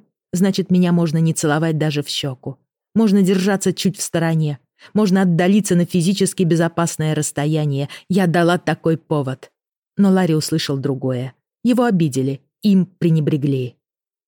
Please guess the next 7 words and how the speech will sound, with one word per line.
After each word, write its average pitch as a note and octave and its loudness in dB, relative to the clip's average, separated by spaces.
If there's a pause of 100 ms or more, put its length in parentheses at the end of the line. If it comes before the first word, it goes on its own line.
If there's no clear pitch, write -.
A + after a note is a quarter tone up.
(840)
Потом A3+ 2
Ларри A3 2
много G3 4
раз F3+ 0
и - -2
со D#3+ -2
вкусом E3+ -2